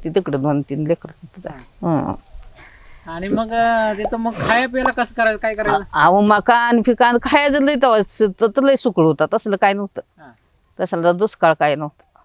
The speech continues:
Speaker 2: काय होतं खाणं पिणं कसं?
Speaker 1: मका, मका खपली गहू, पुन्हा खपल्या केरायच्या, ते श-, काढायला जायचं.
Speaker 2: हा.
Speaker 1: खपल्या दिवसात पोती दोन पोती करून ठेवायचं.
Speaker 2: हा.
Speaker 1: हा, हरभरं, खपली.
Speaker 2: हा.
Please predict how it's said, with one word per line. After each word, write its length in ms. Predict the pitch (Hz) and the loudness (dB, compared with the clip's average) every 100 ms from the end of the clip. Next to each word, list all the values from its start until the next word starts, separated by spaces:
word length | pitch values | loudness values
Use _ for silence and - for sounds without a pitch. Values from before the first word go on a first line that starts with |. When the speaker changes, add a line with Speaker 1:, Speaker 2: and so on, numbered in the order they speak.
| _ | _
Speaker 2:
काय 120 | 175 | -14
होतं 160 | 208 160 - | -14 -14 -16
खाणं 180 | 165 180 | -18 -16
पिणं 220 | 190 190 | -12 -2
कसं? 120 | 202 | 2
Speaker 1:
मका, 260 | 226 220 247 - _ _ _ | 2 4 0 -2 _ _ _
मका 440 | - 185 185 220 220 | -2 -2 4 2 4
खपली 280 | 254 208 226 | 0 0 0
गहू, 400 | 214 233 233 220 | 4 4 4 2
पुन्हा 260 | 202 208 208 - _ _ _ | 0 -2 -2 -6 _ _ _
खपल्या 260 | 247 220 220 | -4 0 0
केरायच्या, 460 | 226 226 214 214 | 2 4 4 2
ते 140 | 220 220 185 170 | 0 -2 -4 -10
श-, 200 | - 196 - | -12 -8 2
काढायला 400 | 190 180 185 208 | 4 6 4 4
जायचं. 500 | 220 190 185 208 196 _ _ | 2 2 -2 -8 -10 _ _
Speaker 2:
हा. 160 | - - - - - 214 | -20 -20 -20 -20 -12 -8
Speaker 1:
खपल्या 280 | 202 185 | -2 0
दिवसात 300 | 180 180 - 165 - | 0 -4 -6 -6 -6
पोती 240 | 214 175 | -8 -6
दोन 160 | 175 175 | -6 -6
पोती 260 | - 185 | -8 -12
करून 220 | 160 170 160 | -6 -6 -6
ठेवायचं. 460 | - 156 151 156 | -6 -6 -6 -10
Speaker 2:
हा. 360 | 160 _ 151 139 - - - _ - | -12 _ -20 -20 -20 -20 -20 _ -12
Speaker 1:
हा, 160 | 254 185 | -6 -2
हरभरं, 480 | 180 175 151 165 170 160 | 0 2 0 0 0 -2
खपली. 420 | 180 139 156 156 | -8 -4 -4 -4
Speaker 2:
हा. 400 | 147 _ 165 143 | -6 _ -20 -20